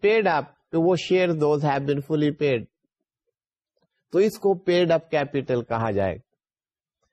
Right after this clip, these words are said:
اب پیڈ اپ کیپٹل اینڈ ریزروز، ان کی ریکوائرمنٹ کیا ہے، اس پر بات ہو رہی۔ Section thirteen deals with that. No banking company incorporated in Pakistan shall،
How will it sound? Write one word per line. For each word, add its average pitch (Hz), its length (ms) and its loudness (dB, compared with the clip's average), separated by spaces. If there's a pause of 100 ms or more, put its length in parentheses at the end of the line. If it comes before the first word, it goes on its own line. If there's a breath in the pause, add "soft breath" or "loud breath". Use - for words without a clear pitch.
(320)
اب 160 260 -6
پیڈ 208 240 2
اپ 196 200 -2
کیپٹل 180 640 0
اینڈ 139 220 0
ریزروز، 127 600 0 (320)
ان 226 200 0
کی 240 160 0
ریکوائرمنٹ 170 960 0
کیا 139 200 0
ہے، 139 160 0
اس 139 180 -4
پر 135 120 -4
بات 110 360 -2
ہو 101 160 -4
رہی۔ 104 200 -10 (680)
Section 175 540 -2
thirteen 160 460 0 (240)
deals 135 300 0
with 117 200 0
that. 101 220 -4 (1120)
No 131 200 0
banking 214 420 0
company 208 440 0
incorporated 175 920 0
in 143 140 0
Pakistan 139 800 -4
shall، 123 380 -4